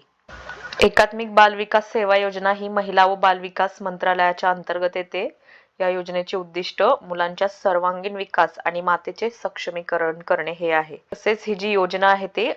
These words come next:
अंगणवाडी केंद्राद्वारे चालवली जाते. ठीक आहे, त्याच्यानंतर पुढचा प्रश्न पहा,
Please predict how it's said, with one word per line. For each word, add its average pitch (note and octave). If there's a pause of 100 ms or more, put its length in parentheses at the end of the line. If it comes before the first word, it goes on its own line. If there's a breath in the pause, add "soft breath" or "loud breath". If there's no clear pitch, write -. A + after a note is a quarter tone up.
(100)
अंगणवाडी F#3
केंद्राद्वारे F3+ (340)
चालवली E3
जाते. -
ठीक G#3
आहे, G#3+ (500 loud breath)
त्याच्यानंतर F#3+
पुढचा F#3
प्रश्न F#3+
पहा, G3